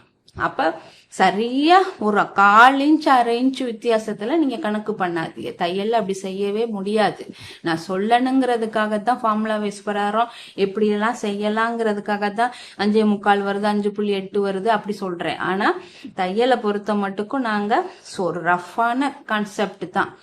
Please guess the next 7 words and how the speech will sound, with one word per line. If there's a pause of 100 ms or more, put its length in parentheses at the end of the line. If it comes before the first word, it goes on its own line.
(280)
ஒவ்வொ-,
எல்லாருக்கும்
ஒரே
மாதிரி
இருக்கவே
முடியாது. (380)
நீங்க